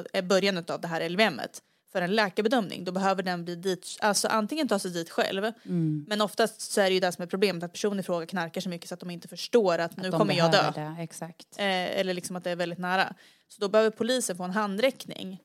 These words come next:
Speaker 1: Alltså de behöver få till sig från psyk eller socialtjänst att den här personen
Speaker 2: Mm.
Speaker 1: har ett omedelbart L V M då, över sig. Eh, och det är paragraf sex, tror jag. Och då beh-, blir de flyttade då med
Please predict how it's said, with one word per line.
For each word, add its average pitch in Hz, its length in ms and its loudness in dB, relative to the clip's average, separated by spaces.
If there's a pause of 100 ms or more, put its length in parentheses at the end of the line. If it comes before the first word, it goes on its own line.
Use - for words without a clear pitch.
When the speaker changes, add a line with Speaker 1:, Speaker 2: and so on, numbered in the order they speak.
Speaker 1:
Alltså 190 200 -6
de 208 160 0
behöver 220 260 2
få 196 100 -8
till 240 280 0
sig 165 160 -2
från 240 240 0
psyk 190 400 0
eller 190 100 -2
socialtjänst 175 600 -2
att - 80 -18
den 170 120 -10
här 240 200 2
personen 214 800 -2
Speaker 2:
Mm. 160 400 -2
Speaker 1:
har 220 180 6
ett 240 140 2
omedelbart 180 840 -2 (360)
L 190 160 2
V 180 80 4
M 165 220 -2
då, - 200 -4 (280)
över 175 240 2
sig. 226 320 -2 (1080)
Eh, 190 140 2
och 196 80 0
det 196 60 2
är 185 60 2
paragraf 180 420 -4
sex, - 320 -4
tror 220 140 0
jag. 254 140 2 (180)
Och 208 180 -8
då 202 220 2
beh-, 196 240 -2 (380)
blir 196 200 -2
de 185 140 -2
flyttade 180 360 -6
då 170 200 -4
med 180 420 0